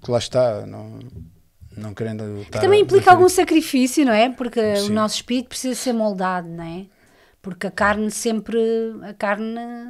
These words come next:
Speaker 2: a carne, o físico, ah,
Speaker 1: Tu vê,
Speaker 2: a
Speaker 1: tu,
Speaker 2: mente
Speaker 1: tu
Speaker 2: puxa
Speaker 1: vê,
Speaker 2: para um lado, o espírito puxa para o
Speaker 1: tu vê
Speaker 2: outro,
Speaker 1: outro
Speaker 2: não é?
Speaker 1: exemplo. Quando, quando o diabo, ahm, no deserto tenta Jesus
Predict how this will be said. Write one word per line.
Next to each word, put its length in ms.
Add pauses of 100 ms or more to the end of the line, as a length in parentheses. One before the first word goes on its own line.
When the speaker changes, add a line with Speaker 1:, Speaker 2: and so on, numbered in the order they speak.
(400)
Speaker 2:
a 160
carne, 380
o 60
físico, 680 (600)
ah, 560
Speaker 1:
Tu 80
vê, 200
Speaker 2:
a 80
Speaker 1:
tu, 80
Speaker 2:
mente 280
Speaker 1:
tu 100
Speaker 2:
puxa 320
Speaker 1:
vê, 60
Speaker 2:
para 100
um 80
lado, 220
o 40
espírito 400
puxa 300
para 140
o 20
Speaker 1:
tu 60
vê 120
Speaker 2:
outro, 40
Speaker 1:
outro 180
Speaker 2:
não 60
é? 20
Speaker 1:
exemplo. 340
Quando, 400
quando 300
o 60
diabo, 560 (340)
ahm, 720
no 120
deserto 320
tenta 260
Jesus 680